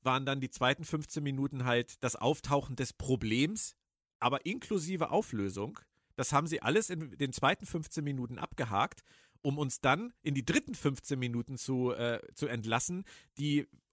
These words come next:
auch ohne das vorwegzunehmen zu so einer Art Heist-Movie wurden. Ähm, das fand ich ganz interessant, von der Struktur her, auch angesichts der fehlenden Nebenhandlung in dieser Folge, oder?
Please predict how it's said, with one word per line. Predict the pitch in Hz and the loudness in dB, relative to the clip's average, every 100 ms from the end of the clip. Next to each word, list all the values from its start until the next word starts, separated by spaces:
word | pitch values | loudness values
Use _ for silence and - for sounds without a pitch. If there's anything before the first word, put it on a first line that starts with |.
| - | -18
auch | - 127 151 | -2 2 2
ohne | - 170 180 | 2 2 4
das | 160 - | 2 2
vorwegzunehmen | 156 165 - 170 151 156 151 | 2 0 0 0 2 0 -2
zu | 135 143 | -2 -2
so | 135 | 0
einer | 135 131 | 0 2
Art | 127 127 127 | 2 2 2
Heist-Movie | 151 214 - 135 139 120 110 | 0 0 0 0 0 0 0
wurden. | 113 117 156 - - - _ - | 2 2 0 -10 -20 -20 _ 2
Ähm, | 139 139 135 - | 2 2 -2 4
das | 143 | 6
fand | - 180 | 6 4
ich | 202 | 2
ganz | - 160 | 0 0
interessant, | 170 - - 247 92 - | -2 -2 0 0 -2 -8
von | - | -2
der | 135 | 0
Struktur | - 139 - 233 214 | 0 -4 -6 0 2
her, | 135 - | 2 0
auch | 117 | 0
angesichts | 147 180 156 147 - | 0 0 0 -2 -2
der | 143 | -2
fehlenden | - 156 135 120 | 0 0 2 0
Nebenhandlung | 165 254 147 98 95 90 - | 0 0 -2 -4 -6 -10 -10
in | - | -10
dieser | 104 95 | -8 -8
Folge, | - 92 90 | -8 -8 -6
oder? | 85 110 202 | -4 -4 -6